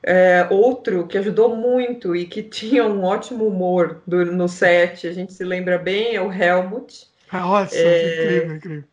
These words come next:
Speaker 1: é, que foi
Speaker 2: E essa
Speaker 1: eletricista
Speaker 2: coisa do humor,
Speaker 1: chefe.
Speaker 2: você falou, esse negócio do humor é muito importante, porque isso, se,
Speaker 1: É.
Speaker 2: se você tiver, n-, n-, numa loucura de uma produção dessa, se você não, não, não, não levar a coisa com bom humor e todo mundo não for de uma maneira leve,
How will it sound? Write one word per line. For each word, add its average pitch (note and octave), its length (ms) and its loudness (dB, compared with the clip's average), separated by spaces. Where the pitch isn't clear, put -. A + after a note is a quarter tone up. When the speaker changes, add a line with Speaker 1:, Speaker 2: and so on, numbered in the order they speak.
Speaker 1:
é, F3 400 0
que F3 140 -8
foi A#3+ 220 2
Speaker 2:
E C#4+ 40 8
essa E4+ 260 6
Speaker 1:
eletricista - 60 -4
Speaker 2:
coisa D#4+ 220 -2
do E4 120 0
humor, B3 320 4
Speaker 1:
chefe. D4+ 60 2
Speaker 2:
você A#3 80 -10
falou, C4 240 -4
esse - 160 -16
negócio A#3+ 260 -4
do A#3+ 60 -8
humor A#3+ 200 -2
é C#4+ 40 -6
muito C#4+ 240 -6
importante, E4 540 -8
porque - 200 -8
isso, D4 240 -6
se, - 240 -6
Speaker 1:
É. F3+ 140 -8
Speaker 2:
se - 180 -10
você E4 340 -4
tiver, E4+ 420 -2
n-, - 840 -6
n-, D#4+ 600 -2
numa E4 200 4
loucura F#4+ 420 2
de F4 80 0
uma D#4+ 120 -4
produção B3+ 460 -6
dessa, G3 280 -6
se - 140 -8
você B3+ 380 -4
não, A4+ 200 -6
não, E4 140 -2
não, C#4+ 280 -2
não C4 140 2
levar B3 280 4
a C4 40 -2
coisa C4 200 -4
com A#3 140 0
bom A3+ 160 6
humor G#3 260 4
e F#3+ 60 -8
todo C#4 260 -6
mundo B3+ 260 2
não A3 100 0
for A#3+ 180 0
de B3+ 80 -2
uma A#3 120 0
maneira G#3 320 -2
leve, F#3 500 -2